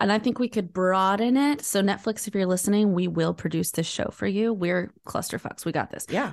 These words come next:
Speaker 1: I think you can broaden it, and it, and it can be, like, an arranged marriage show, but you, as the person who's gonna enter the show,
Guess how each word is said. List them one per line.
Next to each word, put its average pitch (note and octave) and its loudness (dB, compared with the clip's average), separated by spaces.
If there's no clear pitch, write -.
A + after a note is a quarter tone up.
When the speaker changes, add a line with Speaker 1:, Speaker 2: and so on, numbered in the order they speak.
Speaker 1:
I G3 2
think B3 2
you C#4+ 4
can B3+ 4
broaden F#3+ 4
it, F3+ 0
and F#3 0
it, - -4
and F#3 0
it - -2
can G3 2
be, G3+ 0
like, G3 0
an G3 2
arranged F#3 2
marriage F3+ 2
show, G3 4
but F3+ 2
you, B3 4
as F#3 0
the G#3+ -2
person A3+ 0
who's G#3 2
gonna F#3+ -2
enter G#3+ 0
the C4 2
show, C4+ 2